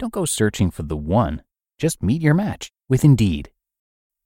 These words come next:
Indeed is your matching and hiring platform with over three hundred fifty million global monthly visitors and a matching engine that helps you find quality candidates fast.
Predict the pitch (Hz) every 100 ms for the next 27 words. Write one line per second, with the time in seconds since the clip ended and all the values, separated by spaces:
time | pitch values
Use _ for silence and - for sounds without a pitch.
0 | _ 147 156 214 208 139 110 101 117 -
1 | 151 101 87 104 101 101 87 87 85 -
2 | 78 76 - 123 107 107 117 160 160 156
3 | 143 - 120 - 117 101 104 123 135 143
4 | 104 101 107 107 95 98 98 110 117 82
5 | 67 - _ _ _ _ _ - 107 92
6 | 104 139 - 107 80 76 82 87 90 110
7 | 110 101 - 101 92 - 113 120 131 113
8 | - 120 92 69 - - - 110 85 -
9 | -